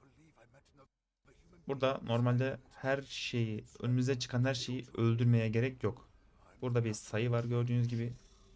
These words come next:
Bu sayıları öldürdüğümüz zaman olay bitiyor. Ondan sonra burada küçük bir boss var.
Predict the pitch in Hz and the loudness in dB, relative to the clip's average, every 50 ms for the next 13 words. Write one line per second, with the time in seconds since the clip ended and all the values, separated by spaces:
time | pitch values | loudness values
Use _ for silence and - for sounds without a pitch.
0 | - - - - - - - - - - - - - 131 - - - 117 113 110 | -20 -20 -20 -20 -20 -20 -20 -20 -20 -20 -18 -14 -12 -12 -8 -2 0 0 0 0
1 | 110 107 104 - - - - 113 120 120 123 120 120 120 127 127 123 117 110 127 | 0 -2 -4 -8 -8 -4 -2 0 2 2 2 2 2 2 2 2 2 0 0 -2
2 | - - - - - - - 95 107 113 120 120 113 107 - - 92 87 - - | -4 -8 -12 -18 -20 -14 -8 -4 -2 0 0 0 -2 -4 -6 -8 -8 -8 -8 -12
3 | - - - - - - - _ _ _ _ _ _ - - 160 156 156 151 - | -18 -20 -20 -20 -20 -20 -20 _ _ _ _ _ _ -8 -6 -2 -2 -2 -2 -2
4 | 139 151 160 160 - 147 147 139 151 151 - - - - - - 139 127 123 123 | 0 0 0 0 -2 -4 -2 0 0 -2 -2 -4 -8 -8 -4 -2 -2 0 2 2
5 | 135 139 - - 143 147 - - - - | 0 0 0 -2 -4 -4 -4 -6 -14 -20